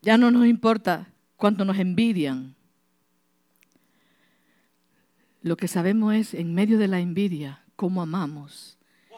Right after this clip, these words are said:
y cómo somos compasivos, cómo mostramos misericordia y cómo nosotros exhibimos bondad.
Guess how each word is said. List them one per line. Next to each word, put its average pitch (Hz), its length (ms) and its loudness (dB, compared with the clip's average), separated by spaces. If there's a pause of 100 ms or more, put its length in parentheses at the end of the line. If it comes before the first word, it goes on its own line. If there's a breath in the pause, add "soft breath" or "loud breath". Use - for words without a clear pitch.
(360 soft breath)
y 175 100 -8
cómo 190 240 0
somos 190 340 -4
compasivos, 190 1000 -8 (2750 loud breath)
cómo 214 280 2
mostramos 214 520 0
misericordia 175 920 -4 (1120 soft breath)
y 180 120 -10
cómo 202 460 0
nosotros 180 580 -4
exhibimos 170 600 -4
bondad. 147 520 -10